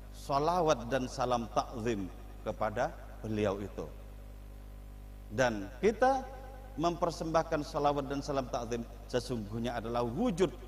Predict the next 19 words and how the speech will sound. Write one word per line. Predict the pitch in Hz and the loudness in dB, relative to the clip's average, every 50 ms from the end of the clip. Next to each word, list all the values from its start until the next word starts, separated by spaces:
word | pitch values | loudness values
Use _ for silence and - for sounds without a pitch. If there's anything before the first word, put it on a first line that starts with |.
| - - - | -8 -4 -2
keberpihakan | 135 120 104 131 139 - - - 135 127 127 123 - 123 120 117 107 - | -2 0 2 0 0 0 0 -2 -2 0 0 0 0 0 -2 -2 -2 -4
kita | 131 120 - 123 113 | -4 0 2 2 2
yang | 113 113 117 120 - - | 2 2 0 0 0 0
konkret | 160 170 160 - - 208 220 - - - - - - - | 0 0 0 4 6 6 6 4 2 -10 -12 -12 -10 -6
kepada | - 135 131 - 123 123 117 123 113 101 - - | -2 -2 0 2 2 2 2 2 0 0 0 -2
kesempurnaan | 117 117 - - 180 185 170 - 170 151 135 135 135 135 131 127 - - 135 | -4 -2 0 -2 0 -2 -2 -2 -2 0 0 0 0 -2 -2 -4 -4 -4 -4
iman | 113 113 117 117 107 - | -2 -2 -2 -2 -4 -4
kita, | - 110 107 - - 110 101 98 98 - | -6 -6 -4 0 2 2 2 2 0 -2
kepada | 110 101 - 110 98 107 104 - | -4 -2 -2 0 0 0 -2 -2
kesempurnaan | - 104 - - 185 165 151 156 127 120 123 127 143 170 165 - - - - | -2 -4 -2 -2 -4 -2 0 -2 0 0 0 0 -2 -2 -2 -6 -12 -10 -4
rohani | - 113 113 107 104 101 110 139 180 202 - - - - - - - - - - - | 0 0 2 4 2 2 2 2 0 -2 -4 -10 -12 -14 -14 -14 -14 -14 -12 -4 4
diri | 107 117 117 104 117 131 151 165 - - - - - - - - | 6 8 8 8 8 8 6 4 0 -6 -10 -12 -14 -14 -6 -2
kita. | - 104 - - 95 82 - - - - - - - - - - - - - - - - - - - | 0 0 4 4 2 2 2 -4 -12 -14 -14 -14 -14 -14 -14 -14 -14 -14 -14 -14 -14 -14 -14 -14 -6
Mari | - 90 101 113 127 147 - - | 0 2 4 4 4 2 0 -2
sebelumnya | - 107 101 95 107 104 98 110 131 151 175 170 - | -4 -2 0 2 2 0 2 2 2 2 0 0 0
kita | 127 107 - - 110 107 104 101 98 98 101 95 - - - - - - - - 95 | -2 -2 -2 0 0 2 2 2 2 0 -2 -6 -8 -10 -12 -14 -14 -14 -10 -6 -2
mengirim | 101 107 107 107 104 98 98 101 98 95 95 92 90 - | 0 2 2 4 4 4 4 2 2 0 -2 -2 -4 -6
Al-Fatihah | - 101 101 - - 135 135 151 147 - 151 143 143 180 180 - - - - - - - - - - - | -4 -4 -4 -2 0 2 2 2 2 2 0 0 0 -2 -4 -6 -8 -12 -14 -14 -14 -14 -14 -12 -6 -4
kepada | 110 101 92 104 104 92 95 104 101 98 92 90 - | -4 -2 0 0 0 0 2 0 0 0 0 -2 -6